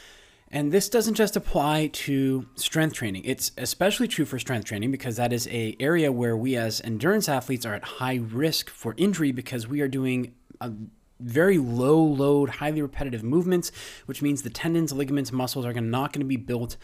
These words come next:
or prepared to be able to handle these high stresses of, uh, high load. And as we go through, the same thing applies to our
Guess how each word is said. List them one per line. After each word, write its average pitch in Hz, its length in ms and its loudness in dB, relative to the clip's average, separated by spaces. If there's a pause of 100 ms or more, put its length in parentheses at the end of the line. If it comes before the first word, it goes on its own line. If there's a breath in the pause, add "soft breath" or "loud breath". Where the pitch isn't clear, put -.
(300 loud breath)
or 120 140 -6
prepared 139 640 4
to 123 80 -8
be 131 180 2
able 143 160 0
to 139 80 -2
handle 120 340 -4
these 117 160 -2
high 135 320 -6
stresses 135 760 -2 (800)
of, 123 340 0 (360 loud breath)
uh, 117 260 -2
high 139 260 0
load. 131 440 4 (380 loud breath)
And 151 280 2 (260)
as 202 220 2
we 226 80 0
go 196 180 6
through, 226 360 2
the 170 140 0
same 220 400 0
thing 214 180 0
applies 185 560 -2
to - 180 -6
our 135 420 0